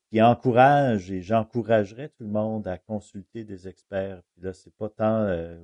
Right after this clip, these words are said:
oui, évidemment, consulter McCarthy Tétro avant tout autre cabinet, mais, mais c'est important de se faire guider et aussi de documenter. Be on record,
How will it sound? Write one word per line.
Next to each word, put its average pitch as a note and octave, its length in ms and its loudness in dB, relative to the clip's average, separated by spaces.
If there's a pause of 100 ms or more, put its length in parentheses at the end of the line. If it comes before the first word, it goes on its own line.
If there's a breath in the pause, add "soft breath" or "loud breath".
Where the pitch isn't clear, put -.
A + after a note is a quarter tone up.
oui, A2 200 2
évidemment, G2 600 -2 (220)
consulter F#2+ 420 -4
McCarthy A2+ 520 2
Tétro B2 420 -2
avant G2 320 2
tout - 300 -6
autre G#2+ 180 -4 (140)
cabinet, G#2 480 -4 (440)
mais, G#2 300 4
mais A2 100 2
c'est A#2 280 0
important C3 720 0
de F#2+ 120 -4
se - 120 -10
faire G2 240 -6
guider F#2+ 460 -10 (320)
et C3+ 100 4
aussi D3 260 2
de D3 140 6
documenter. G2+ 840 0 (240)
Be D3+ 440 4
on A2+ 260 4 (100)
record, F2+ 720 0